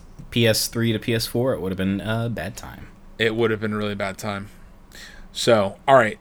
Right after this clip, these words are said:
Speaker 2: let's jump right into it. Let's start with the P S five. A lot of, uh, media, we'll say, and, and coverage on the P S five, starting with, uh, some news that we missed because we took off for Election Day last week, where p-, the PlayStation Plus collection details were revealed,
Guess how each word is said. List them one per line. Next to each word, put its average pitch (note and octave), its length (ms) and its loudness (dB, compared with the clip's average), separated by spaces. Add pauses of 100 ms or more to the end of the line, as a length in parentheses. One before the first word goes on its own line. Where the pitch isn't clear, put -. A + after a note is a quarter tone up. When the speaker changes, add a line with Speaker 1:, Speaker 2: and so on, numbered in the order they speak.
(140)
Speaker 2:
let's C3+ 240 4
jump C#3 180 6
right C3+ 120 8
into B2+ 260 2
it. A#2+ 80 2
Let's A2+ 160 0
start C#3+ 200 4
with C#3 80 -2
the C#3+ 60 -6
P C#3 140 2
S A#2+ 140 4
five. A2+ 500 2
A A#2+ 80 0
lot B2+ 320 6
of, A#2+ 340 2
uh, A2 580 0 (760)
media, C3 540 2
we'll A2 140 0
say, G#2+ 440 0
and, G#2+ 320 -4
and G#2 180 -8
coverage A#2 400 -2
on A2+ 120 -2
the A2 60 -8
P - 120 -2
S G#2+ 140 -4
five, G#2+ 320 -2 (340)
starting G3 380 6
with, D3 400 2
uh, C3+ 180 4
some E3 240 0
news D#3+ 280 2
that D3+ 100 0
we C3+ 100 -2
missed D3 300 -2
because C3 260 -2
we C3 240 -4
took - 220 -10
off C3+ 180 2
for C3+ 120 0
Election C3 380 0
Day A2 140 4
last G#2 300 -2
week, A2 260 -8 (360)
where B2+ 380 6
p-, - 160 -10
the C#3 100 4
PlayStation D#3+ 440 2
Plus G#3 200 2
collection A2+ 500 -2
details A2 500 -2
were A2+ 100 -2
revealed, A2 460 0